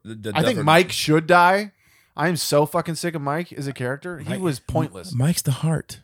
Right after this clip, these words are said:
Speaker 2: Mike is not the heart.
Speaker 1: You're the heart, Mike.
Speaker 2: No, he's not.
Speaker 1: You hold us together.
Speaker 2: He's, all he does is be a dick to everybody. That's all Mike does.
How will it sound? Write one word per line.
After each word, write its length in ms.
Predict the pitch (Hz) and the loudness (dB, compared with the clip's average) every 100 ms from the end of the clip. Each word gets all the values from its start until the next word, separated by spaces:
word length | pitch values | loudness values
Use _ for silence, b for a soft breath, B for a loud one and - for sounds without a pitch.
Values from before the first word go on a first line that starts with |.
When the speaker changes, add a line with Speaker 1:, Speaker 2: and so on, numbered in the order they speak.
| - | -12
Speaker 2:
Mike 200 | 107 101 | -12 -10
is 120 | 98 | -12
not 180 | 95 - | -12 -14
the 80 | |
heart. 240 | - 64 - | -14 -12 -2
Speaker 1:
You're 100 | 185 | 0
the 80 | 180 | 0
heart, 340 | 151 180 202 | 0 0 0
Mike. 260 | 120 120 165 | -4 -4 -6
Speaker 2:
No, 120 | 127 | -8
he's 120 | 110 | -8
not. 240 | 82 - - _ _ _ - | -10 -16 -20 _ _ _ -14
Speaker 1:
You 120 | 139 | -8
hold 140 | 160 175 | -6 -6
us 80 | - | -8
together. 420 | 135 151 160 - | -10 -8 -8 -10
Speaker 2:
He's, 160 | 165 220 | -8 -4
all 200 | 180 226 | 2 2
he 120 | 240 | 2
does 260 | 196 208 190 | 2 2 2
is 120 | 165 | -4
be 160 | 196 180 | -2 -4
a 40 | |
dick 280 | 127 160 - | -2 -4 -4
to 120 | - | -6
everybody. 500 | 110 101 92 71 - - _ | -6 -8 -12 -14 -16 -20 _
That's 140 | 214 | -10
all 160 | - 196 | -4 -2
Mike 220 | 185 185 | -2 -2
does. 360 | 147 117 - - | -4 -6 -6 -16